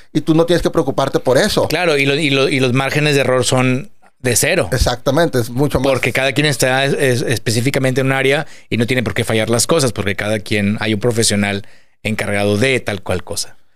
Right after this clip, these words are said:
Speaker 1: Y eso fue lo que yo aprendí estando en Nueva York. Entonces me
Speaker 2: Ujú.
Speaker 1: dice esta persona eso, me regreso y digo, "Pues sí, voy a aplicar". Entonces me mandaron ya la, la, bajé la aplicación por internet, tenía que escribir canciones, todo lo escribí en español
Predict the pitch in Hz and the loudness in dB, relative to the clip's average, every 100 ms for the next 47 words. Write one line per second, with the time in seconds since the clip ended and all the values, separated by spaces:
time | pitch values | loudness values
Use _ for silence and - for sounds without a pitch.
0 | _ - 180 185 202 202 202 170 165 175 | _ 2 2 4 2 2 2 4 2 2
1 | 160 160 160 156 151 147 151 190 180 147 | 2 2 2 2 4 4 4 6 4 4
2 | 175 175 175 190 180 196 170 185 180 202 | 4 4 4 2 0 2 2 2 4 4
3 | 233 214 175 165 170 - - _ _ _ | 4 4 4 4 2 -6 -20 _ _ _
4 | - 160 156 151 151 202 220 190 190 156 | 2 4 4 4 4 4 4 4 4 4
5 | 156 135 - - - 135 - 180 175 175 | 4 4 2 -12 -4 -2 2 2 2 0
6 | 151 143 151 147 139 - - - 135 143 | -2 0 2 0 -2 -12 -20 -4 0 2
7 | 180 170 147 135 127 131 143 160 147 147 | 2 2 2 2 2 2 4 4 6 4
8 | 143 135 135 117 123 156 156 147 139 127 | 4 2 0 0 -2 0 0 0 0 2
9 | 160 151 143 127 127 123 156 208 196 196 | 0 2 0 2 2 4 4 6 6 6
10 | 190 - - _ - 143 147 147 175 156 | 4 -2 -20 _ -4 0 2 2 0 2
11 | 151 151 151 139 - 180 196 180 170 170 | 4 2 0 -2 2 4 4 6 4 4
12 | - 180 170 165 156 139 151 156 147 143 | 0 2 4 4 4 4 4 4 2 4
13 | 147 156 | 6 6